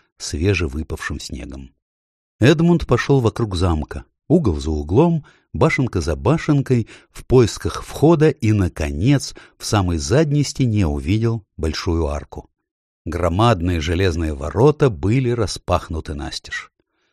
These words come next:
Эдмунд подкрался к арке и заглянул во двор, и тут сердце у него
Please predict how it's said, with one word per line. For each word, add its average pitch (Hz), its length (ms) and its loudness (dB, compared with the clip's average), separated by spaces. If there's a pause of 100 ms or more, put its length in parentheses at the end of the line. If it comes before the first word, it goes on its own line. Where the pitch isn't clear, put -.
(140)
Эдмунд 143 480 2
подкрался 113 640 0
к - 240 -12
арке 147 420 2
и 131 220 0
заглянул 104 460 2
во 113 120 2
двор, 82 460 -2 (260)
и 73 200 -6
тут - 500 -2 (300)
сердце 120 600 0
у 110 80 0
него 101 320 -2